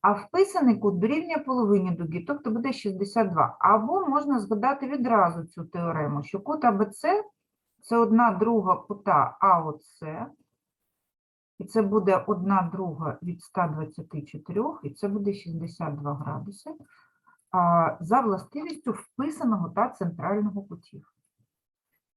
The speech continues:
За властивістю вписаного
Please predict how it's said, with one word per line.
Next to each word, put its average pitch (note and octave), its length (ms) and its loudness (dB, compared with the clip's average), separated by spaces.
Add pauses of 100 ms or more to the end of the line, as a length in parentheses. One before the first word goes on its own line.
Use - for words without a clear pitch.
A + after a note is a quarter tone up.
(520)
За D#3 100 -14
властивістю A#3 840 -14 (260)
вписаного A3+ 680 -8